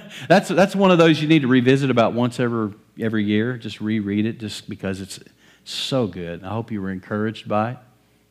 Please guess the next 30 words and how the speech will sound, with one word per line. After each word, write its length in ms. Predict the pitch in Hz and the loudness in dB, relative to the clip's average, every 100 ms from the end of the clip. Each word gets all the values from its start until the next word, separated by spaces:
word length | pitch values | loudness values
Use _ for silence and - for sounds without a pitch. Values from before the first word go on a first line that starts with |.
| _ | _
and 220 | - 92 95 | -18 -16 -8
convinced 680 | - 90 107 104 - - | -4 -2 -2 -4 -8 -16
by 240 | 95 87 76 | -12 -12 -14
it. 180 | - _ - | -18 _ -14
Amen? 380 | 104 107 131 147 - - - | -6 -4 -4 -6 -10 -12 -4
Let's 160 | 151 | 4
all 120 | 151 | 4
stand 280 | 131 147 123 | 4 2 4
together. 380 | 107 98 87 82 _ _ | 2 0 -2 -6 _ _
Free 200 | - 147 | 4 6
to 100 | 143 | 8
love. 500 | 123 98 90 - - _ _ _ _ _ _ _ _ _ - _ _ - | 6 4 -2 -14 -20 _ _ _ _ _ _ _ _ _ -20 _ _ -10
We're 100 | 113 | 2
getting 260 | 160 139 | 2 2
free. 360 | - 185 175 123 | 4 6 6 6
Amen? 480 | 127 143 165 196 - - _ _ _ _ _ _ - _ _ - _ _ - | 6 6 6 2 -4 -20 _ _ _ _ _ _ -20 _ _ -20 _ _ -10
All 160 | 107 104 | -4 -2
right. 260 | 98 90 | -2 -4
That 140 | 90 110 | -8 -6
didn't 180 | 107 | -6
sound 240 | 104 110 98 | -4 -4 -4
very 180 | 101 92 | -6 -8
convincing, 540 | 95 95 95 - 71 | -10 -10 -10 -12 -16
but 160 | 76 - 190 254 214 - 247 | -16 -18 -20 -20 -20 -20 -20
<laughs> 540 | - - - - _ | -20 -20 -20 -20 _
just 200 | - - - | -20 -14 -8
gonna 200 | 107 95 | -6 -4
roll 320 | 95 123 98 | -2 -2 0
with 240 | - - | -4 -6
it. 320 | 123 - - | -12 -12 -20